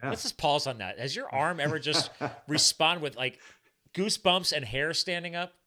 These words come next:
Speaker 1: Absolutely. It's a good thing. And
Speaker 2: Why,
Speaker 1: in
Speaker 2: why does
Speaker 1: my
Speaker 2: it do that, Doc? <laughs>
Speaker 1: Well, you're, you're getting your, your whole, uh, neurovascular system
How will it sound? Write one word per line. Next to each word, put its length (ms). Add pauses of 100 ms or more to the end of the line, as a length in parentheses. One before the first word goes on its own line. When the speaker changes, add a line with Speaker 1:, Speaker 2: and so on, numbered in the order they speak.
(420)
Speaker 1:
Absolutely. 720
It's 160
a 60
good 220
thing. 360
And 80
Speaker 2:
Why, 100
Speaker 1:
in 60
Speaker 2:
why 160
does 140
Speaker 1:
my 20
Speaker 2:
it 80
do 180
that, 300 (160)
Doc? 400 (680)
<laughs> 80 (460)
Speaker 1:
Well, 220 (140)
you're, 200
you're 120
getting 260
your, 400
your 160
whole, 800
uh, 120 (360)
neurovascular 880
system 680